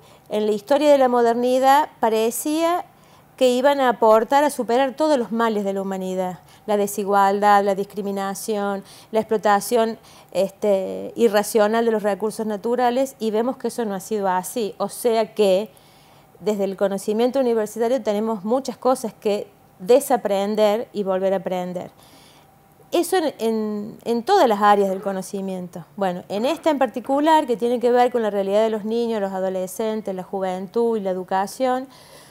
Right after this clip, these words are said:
nosotros, la, la posibilidad del intercambio entre docen-, estudiantes universitarios y estudiantes de otros niveles del sistema educativo, el poner en común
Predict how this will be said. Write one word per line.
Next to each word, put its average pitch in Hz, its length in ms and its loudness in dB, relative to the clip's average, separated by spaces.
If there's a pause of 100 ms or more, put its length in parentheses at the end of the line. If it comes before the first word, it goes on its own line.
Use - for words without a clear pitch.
(340)
nosotros, 247 720 2
la, 220 260 0
la 226 220 2
posibilidad 247 600 2
del 294 140 4
intercambio 226 1040 0
entre 202 480 0
docen-, 202 380 -4
estudiantes 247 540 0
universitarios 214 1040 -2 (320)
y 233 400 -2
estudiantes 233 880 2
de 220 140 2
otros 240 360 2
niveles 226 360 0
del 233 80 0
sistema 220 300 -4
educativo, 202 840 -2 (360)
el 220 140 -2
poner 233 340 4
en 277 160 0
común 254 720 2